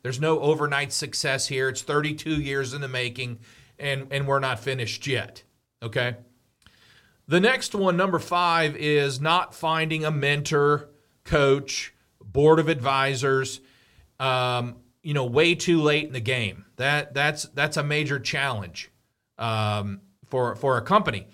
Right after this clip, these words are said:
You know, Proverbs fifteen twenty-two in the Bible says, "Plans fail for lack of counsel, but with many advisors, they succeed." So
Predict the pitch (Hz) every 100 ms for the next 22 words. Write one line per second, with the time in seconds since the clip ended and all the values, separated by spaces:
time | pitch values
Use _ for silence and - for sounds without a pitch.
0 | _ _ _ - - 160 165 170 208 220
1 | 208 196 139 - - 196 196 - 190 175
2 | 151 175 175 143 - 170 151 127 113 135
3 | 139 117 107 123 113 110 - 160 165 180
4 | 175 - 147 143 139 139 127 120 127 131
5 | 139 127 110 - 127 131 110 - 78 -
6 | _ _ _ _ _ _ 135 - 135 -
7 | 123 156 190 202 196 170 123 139 151 160
8 | 147 107 98 101 - - 113 127 113 117
9 | 104 - 147 104 - - _ _ _ _
10 | _ _ _ _ - - 165 151 127 -